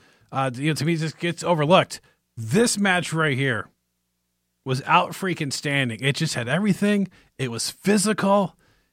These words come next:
And I mean by physical, they beat the holy heck out of each other. Uh, they were red, bruised, everything else. I'm sure they're feeling it today, but you know what? It was worth it. Uh, the gr-, the great storytelling of this match,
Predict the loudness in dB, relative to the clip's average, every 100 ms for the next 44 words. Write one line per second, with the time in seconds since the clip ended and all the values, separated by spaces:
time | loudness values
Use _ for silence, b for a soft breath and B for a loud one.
0 | _ 0 2 4 4 6 6 6 4 4
1 | 4 4 4 4 b b b -10 2 4
2 | 6 4 2 2 2 4 4 2 2 2
3 | 4 0 2 0 0 0 0 -6 -4 2
4 | 2 4 0 0 0 6 8 8 4 0
5 | 2 2 2 -2 0 2 2 0 2 2
6 | 2 -2 -8 B B -4 -2 0 0 2
7 | 2 4 4 4 2 2 2 2 2 2
8 | 0 0 2 2 0 -4 _ _ _ _
9 | _ -6 -2 -2 0 2 2 0 -4 -6
10 | -16 b b -2 0 0 -2 -6 -6 -4
11 | 0 0 0 0 2 2 2 2 0 -2
12 | -4 0 2 2 0